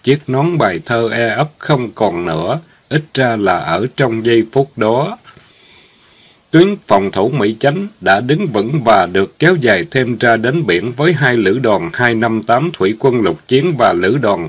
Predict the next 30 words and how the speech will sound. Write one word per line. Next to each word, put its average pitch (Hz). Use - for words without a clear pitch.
ba 117
sáu 123
chín 151
thủy -
quân 107
lục 87
chiến 139
chịu 85
trách 143
nhiệm. 87
Với 185
một 98
quan 131
niệm 98
là 95
phòng 90
thủ 101
nhiều 101
khi 131
cũng 113
phải 156
tấn 165
công 117
để 92
gây 117
rối 156
loạn 95
hậu 87
tuyến 147
địch 95